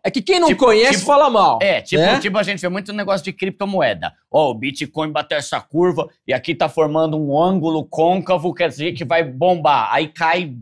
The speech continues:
Speaker 2: oitenta por cento.
Speaker 1: Porque é a interpretação da psicologia do investidor, do ser humano. E o investidor tem pânico, tem ganância. E aí você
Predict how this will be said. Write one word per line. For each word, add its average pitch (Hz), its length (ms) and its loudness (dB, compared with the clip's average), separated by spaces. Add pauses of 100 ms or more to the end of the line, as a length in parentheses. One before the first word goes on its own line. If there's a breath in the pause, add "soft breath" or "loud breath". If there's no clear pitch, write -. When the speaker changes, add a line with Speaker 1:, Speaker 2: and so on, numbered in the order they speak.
Speaker 2:
oitenta 175 420 -4
por 202 160 -6
cento. 104 560 -10
Speaker 1:
Porque 262 600 2 (300)
é 220 200 2
a 202 180 4
interpretação 220 680 -2
da 233 100 0
psicologia 208 580 2
do 226 120 -4
investidor, 220 600 -2
do 135 100 -6
ser 180 240 -6
humano. 107 440 -6 (300)
E 185 80 -8
o 233 60 0
investidor 226 560 0
tem 220 200 -4
pânico, 190 520 0
tem 180 180 -8
ganância. 165 840 -4 (380)
E 196 60 -2
aí 226 80 6
você 254 420 -2